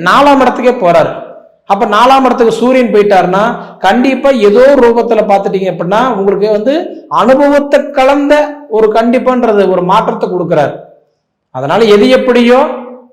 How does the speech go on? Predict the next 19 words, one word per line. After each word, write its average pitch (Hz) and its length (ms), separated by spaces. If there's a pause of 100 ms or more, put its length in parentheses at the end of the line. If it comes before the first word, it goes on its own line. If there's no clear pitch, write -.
(160)
இந்த 240 180 (120)
உடைய 220 260
கட்டன்றது 240 520 (540)
இந்த 220 160 (140)
வருஷத்தினுடைய 226 580 (140)
கடைசி 240 400 (120)
மாதம் 208 380 (420)
உங்க 220 180 (120)
வாழ்க்கையில 233 500 (140)
நிறைய 233 240 (240)
திருப்பு 349 400
முனைகளை 240 400 (460)
அது 202 180
கொடுக்க 233 260
போறாரு. 202 420 (400)
அதுக்கு 277 260 (100)
தகுந்த 233 320
மாதிரி 220 160 (100)
நம்ம 214 180